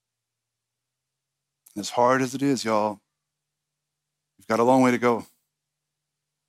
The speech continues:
to attain the character of Christ in this regard.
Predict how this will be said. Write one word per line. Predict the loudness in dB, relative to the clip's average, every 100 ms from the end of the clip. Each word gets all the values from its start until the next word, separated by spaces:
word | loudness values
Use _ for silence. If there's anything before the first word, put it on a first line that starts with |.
| _ _ _ _ -10
to | -2 0
attain | 0 -2 0 2
the | 0
character | -2 -2 -2 -2
of | -6 0
Christ | 2 2 0
in | -4
this | -4 -2
regard. | -2 -2